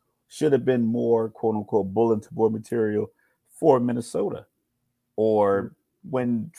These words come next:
Speaker 1: Patrick Beverley was like, "I wanna knock the Lakers out of the playoffs," you think that made them wanna beat Chicago more, or the fact that they needed to beat Chicago, at least one of those two games,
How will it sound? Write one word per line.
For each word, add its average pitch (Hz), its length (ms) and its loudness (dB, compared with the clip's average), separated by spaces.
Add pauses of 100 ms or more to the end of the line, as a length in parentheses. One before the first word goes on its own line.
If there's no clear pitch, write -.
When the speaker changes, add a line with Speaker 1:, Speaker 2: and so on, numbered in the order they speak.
(120)
Speaker 1:
Patrick 123 400 -2
Beverley 107 340 0
was 98 160 -6
like, 101 220 -4
"I 107 80 2
wanna 104 240 -2
knock 95 320 -2
the 95 240 0
Lakers 95 400 -6
out 95 180 -2
of 92 60 -10
the - 40 -20
playoffs," 90 520 -2
you 107 160 -6
think 107 260 -6
that 101 220 -2
made 101 300 -4
them 101 200 -4
wanna 98 240 0
beat 95 220 -12
Chicago 98 500 -2
more, 110 380 2
or 98 180 -2
the 98 100 -6
fact 98 320 -2
that - 160 -10
they 98 140 0
needed 95 380 -6
to 98 80 -8
beat 95 180 -8
Chicago, 95 640 -2
at 95 60 -2
least 107 260 -4
one 104 200 -4
of 98 60 -4
those 95 220 -4
two - 180 -10
games, 95 520 -10